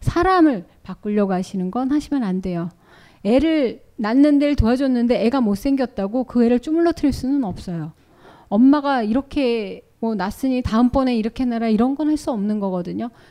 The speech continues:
결국 인간에 대해선 여러분들의 능력은 쓰시면 안 된다는 거예요.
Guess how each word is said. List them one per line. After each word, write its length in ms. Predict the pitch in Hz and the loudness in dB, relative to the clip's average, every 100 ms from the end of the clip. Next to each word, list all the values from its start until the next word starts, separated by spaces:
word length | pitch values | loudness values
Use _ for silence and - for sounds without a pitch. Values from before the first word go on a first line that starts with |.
| _ | _
결국 400 | - 247 262 247 - - | -2 0 0 -4 -8 -2
인간에 480 | 247 285 320 302 285 | 4 4 4 2 0
대해선 440 | 254 240 233 214 | -2 -2 -4 -4
여러분들의 540 | 180 190 190 185 185 180 | -2 -2 -2 -4 -4 -4
능력은 580 | 185 180 175 247 311 | -4 -4 -4 0 2
쓰시면 560 | 311 294 - 220 190 185 | 2 -2 -6 -6 -4 -4
안 220 | 165 202 | 0 4
된다는 480 | 233 233 220 175 165 | 6 6 6 4 0
거예요. 360 | 160 160 247 | -2 0 0